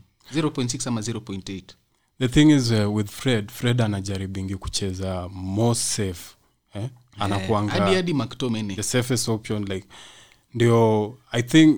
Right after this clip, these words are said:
Speaker 2: m-, may kwa midfield ya, midfield ya Manchester ukipata maybe, eh, Fred na McTominay, hiyo umeenda defensive sana.
Speaker 1: Eh, eh.
Speaker 2: Eh, maybe unafaa kuweka either one of them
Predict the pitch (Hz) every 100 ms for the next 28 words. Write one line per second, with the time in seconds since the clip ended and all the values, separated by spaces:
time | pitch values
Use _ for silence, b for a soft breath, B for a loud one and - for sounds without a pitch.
0 | 73 117 101 _ _ _ _ _ _ -
1 | 127 139 143 - 117 113 - 117 101 104
2 | 101 101 98 98 104 104 - 110 107 104
3 | 101 101 101 - 113 113 - - 95 -
4 | 98 104 104 104 98 95 - b b _
5 | 107 98 101 98 95 92 95 - _ _
6 | _ _ _ - - 120 120 110 104 98
7 | - 120 113 113 113 107 104 98 95 -
8 | - 107 101 - 110 101 - 92 - 98
9 | 107 101 98 101 98 90 95 92 95 b
10 | - 117 120 120 104 95 - 95 - 101
11 | 92 - 92 85 b b - 113 117 110
12 | 101 98 - _ _ 107 110 117 101 110
13 | 113